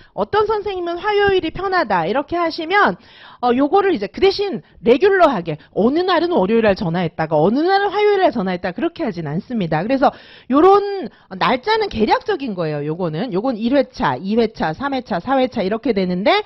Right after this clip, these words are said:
요, 어, 상담, 이게 이제 개인 지도 상담이거든요. 개인 지도 상담. 개인 지도 상담 약속은 개별적으로 협의합니다.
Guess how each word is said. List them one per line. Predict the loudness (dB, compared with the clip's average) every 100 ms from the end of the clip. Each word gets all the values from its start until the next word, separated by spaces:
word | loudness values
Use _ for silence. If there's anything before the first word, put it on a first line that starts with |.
| -8 -20 -8 0
요, | 4 6 4 -2 _
어, | -4 -4 -2
상담, | -4 0 2 0 -4
이게 | -4 -2
이제 | -2
개인 | -2 0 0 -2
지도 | -2 -2
상담이거든요. | -4 -2 0 0 0 -4 -4 -6 0 0 0 -2
개인 | -6 -4 -4
지도 | -6 -4 -4
상담. | -6 -6 -6 -4 -4 -6 -8 _ -20 -20 _ -4
개인 | 0 0 0
지도 | 0 0
상담 | -2 -4 0 2 2
약속은 | -2 -4 -8 -6 -4 -2 0 2 2 0 -8 _ _ _ _ _ _ _ _ _ _ _ _ _ _
개별적으로 | -2 2 6 6 4 2 0 0 0
협의합니다. | 0 0 0 0 -4 -4 -4 -6